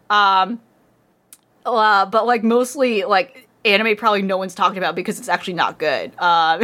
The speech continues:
<laughs> and it's such an interesting niche to focus on and talk about. So, uh, I, I do recommend that channel if you're inter-, interested in this stuff, especially, like, archival material. Um, especially, like, in an,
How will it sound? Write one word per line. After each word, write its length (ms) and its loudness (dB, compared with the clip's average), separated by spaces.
<laughs> 40 -4
and 280 0
it's 120 -6
such 160 -4
an 100 -8
interesting 460 -8
niche 280 -8
to 140 -8
focus 400 -8
on 300 -4
and 100 -8
talk 300 -4
about. 380 -4
So, 360 -6
uh, 60 -2
I, 80 -6
I 40 -2
do 120 -8
recommend 340 -8
that 120 -6
channel 240 -6
if 80 -12
you're 100 -10
inter-, 400 -12
interested 380 -8
in 80 -8
this 120 -6
stuff, 260 -4
especially, 320 -4
like, 120 -8
archival 480 -2
material. 580 -6
Um, 440 -4
especially, 360 0
like, 140 0
in 80 0
an, 200 -8